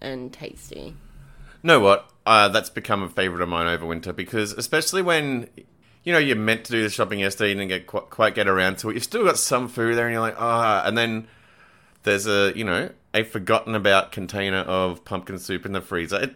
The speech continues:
Speaker 2: sometimes, I don't know, maybe it's the,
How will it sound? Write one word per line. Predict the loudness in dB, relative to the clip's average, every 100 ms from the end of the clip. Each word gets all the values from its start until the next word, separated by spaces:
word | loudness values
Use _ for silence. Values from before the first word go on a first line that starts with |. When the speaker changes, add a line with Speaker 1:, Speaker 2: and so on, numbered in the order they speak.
| -8
Speaker 2:
sometimes, | -4 -4 0 -2 0 0
I |
don't | 2
know, | 2 0 -2 -8 -18 -2
maybe | 2 4 2
it's | 0
the, | -6 2 4 4